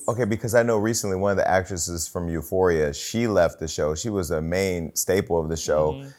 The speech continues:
Speaker 1: who felt like her character hadn't evolved and that they weren't allowing her to evolve. And I'm like, "How do you walk away from a successful show?" You're, like, in all the conversations, the biggest show on,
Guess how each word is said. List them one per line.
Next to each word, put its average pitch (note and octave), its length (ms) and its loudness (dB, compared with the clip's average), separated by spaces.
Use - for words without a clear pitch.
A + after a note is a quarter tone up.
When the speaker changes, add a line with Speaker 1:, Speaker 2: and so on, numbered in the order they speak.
Speaker 1:
who A#2+ 160 0
felt G#2 220 4
like G2 160 2
her G#2+ 160 0
character F#2+ 640 0
hadn't F2 260 0
evolved E2 380 4
and E2 100 -2
that D#2+ 140 -2
they F2 100 0
weren't E2+ 220 0
allowing F2+ 320 2
her F#2 80 -2
to D#2 80 -2
evolve. D#2 280 0
And E2 80 -8
I'm G#2 60 -8
like, G#2 160 -6
"How B2 160 -4
do C3+ 80 -4
you B2 100 -2
walk A2 280 -4
away G2+ 440 0
from G2+ 260 0
a F2 100 2
successful A#2 720 -2
show?" G2 580 4
You're, G2 220 2
like, F#2 380 4
in C3 200 4
all A2+ 260 8
the A#2 100 6
conversations, G2 880 2
the F#2 80 -4
biggest G2+ 320 0
show G2 160 4
on, F#2 240 2